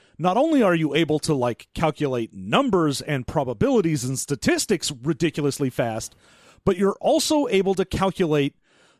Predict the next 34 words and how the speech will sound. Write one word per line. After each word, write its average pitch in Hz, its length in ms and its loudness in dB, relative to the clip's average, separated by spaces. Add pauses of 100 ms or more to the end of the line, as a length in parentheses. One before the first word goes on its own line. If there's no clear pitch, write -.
the 165 180 0
effects - 560 -2
of 160 140 2
things, 123 480 -2
and 160 160 0
you 170 80 0
get 156 420 -2
super - 640 2
empathy 269 440 0
along 139 360 0
with 135 200 0
it, 139 160 -2 (340)
to 233 100 2
the 220 60 2
point 226 260 2
where 180 100 4
you're 156 80 4
like, 135 200 -2
'Yes, 165 220 2
I 190 120 2
could 220 200 -2
create 151 560 0
a 151 120 2
bomb 135 400 0
that 139 260 -2
could 135 360 2 (300)
level 175 360 2
a 156 60 2
city, 123 460 -2 (520)
but 165 320 0 (140)
I 175 140 2
can 185 180 0
also 196 460 4
imagine 160 640 2